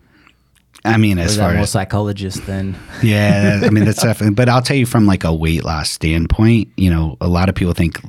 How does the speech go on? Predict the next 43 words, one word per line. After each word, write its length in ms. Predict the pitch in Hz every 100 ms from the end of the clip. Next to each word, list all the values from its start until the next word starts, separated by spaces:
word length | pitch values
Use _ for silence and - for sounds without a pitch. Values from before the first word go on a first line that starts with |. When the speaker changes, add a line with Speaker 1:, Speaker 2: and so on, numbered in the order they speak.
| -
Speaker 1:
that 160 | 78 -
alcohol, 440 | 87 87 85 80
because 300 | 80 82 87
of 80 | 78
the 80 | 76
calories 800 | - 78 82 82 80 76 80 -
and, 340 | 85 80 78
you 140 | 92 90
know, 100 | 80
one 280 | 80 101 90
drink, 320 | 90 82 -
whether 140 | 82
it's 140 | 82 -
a 60 |
beer, 380 | 78 87 85 85
a 60 | 82
glass 300 | 80 82 -
of 60 |
wine, 260 | 85 80 80
shot 260 | - 82 80
of 80 |
vodka, 520 | 82 80 - 82 80 78 - - - -
like, 180 | 90 -
typically 400 | - 95 87 87
takes 260 | 92 82
the 60 | -
liver, 220 | 85 80
what, 180 | 85 73
six 240 | - 76 -
to 60 |
eight 140 | 85 80
hours 300 | 80 76 78
to 100 | -
process, 580 | - 113 90 85 80 -
right? 280 | 82 87 101
And 240 | 85 80
Speaker 2:
Mm. 40 | 90
Speaker 1:
when 100 | 87
you're 80 |
trying 240 | 85 - 120
to 80 | 87
lose 260 | 85 78
weight, 380 | 85 87 85 78